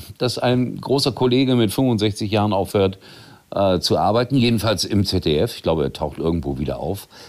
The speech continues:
Bela Reti hat sich wunderbar verabschiedet, auch bei all denen, die er nicht erreicht hat. Und das fand ich großartig. Es gibt immer Leute, die an uns, ich sag das mal bewusst so, rummäkeln, die uns nicht mögen.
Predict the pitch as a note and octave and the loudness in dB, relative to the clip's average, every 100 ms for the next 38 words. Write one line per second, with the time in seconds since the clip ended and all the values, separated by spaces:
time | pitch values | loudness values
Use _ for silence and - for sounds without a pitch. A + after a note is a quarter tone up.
0 | - C#3+ D3+ C3 C#3 G#2 F2+ B2 F#3 - | -12 -2 0 2 2 0 0 0 -2 -4
1 | _ _ _ _ - - - G#2 E2+ F#2 | _ _ _ _ -20 -10 -4 -2 0 2
2 | D#3 F3+ G#2+ F#2+ E2+ G2 F2 - A2 G2+ | 2 2 2 0 -2 -4 -4 -2 0 2
3 | E3 - _ _ _ _ _ _ _ - | 0 -4 _ _ _ _ _ _ _ -18
4 | - A2 F#2+ G2+ F#2 G2 F#2+ C#3+ A#2 G#2 | -4 -2 0 -2 0 0 2 2 2 2
5 | F#2 A#2 G#2+ D2+ D2+ F2 G#2 - - - | 2 2 0 2 2 0 -2 -2 -6 -18
6 | - - - - _ A#2 A2 A#2 G#2 - | -18 -18 -20 -20 _ 0 2 2 -2 -2
7 | G#2 G#2 F2+ F#2 G#2+ F#2 D#2 F#2+ G#2 - | 0 2 2 2 2 2 0 0 -2 -4
8 | - A2 - E3 D3+ - E3+ D3 B2+ B2 | -2 -2 -2 -4 -4 -2 2 2 2 2
9 | A#2 B2 A#2+ G#2+ G#2+ B2 B2 - - - | 0 -2 0 2 2 2 0 -2 -6 -10
10 | - - F#2+ F2+ - E2 D2+ D2 G2 - | -8 -6 -4 -4 -2 -2 -2 0 -2 0
11 | G2+ F2 F2 - - _ D#2+ G2+ B2+ D3 | 0 0 -2 -10 -20 _ 0 2 2 0
12 | D3+ C#3+ C#3 C3 - B2 A#2+ A#2+ A#2+ G#2 | 0 2 0 0 0 0 2 2 2 2
13 | F#2 G2 - A#2+ A2 E2+ D2 C3 C3 A#2 | 2 0 0 0 0 0 2 4 2 2
14 | A#2 G#2 | 0 -2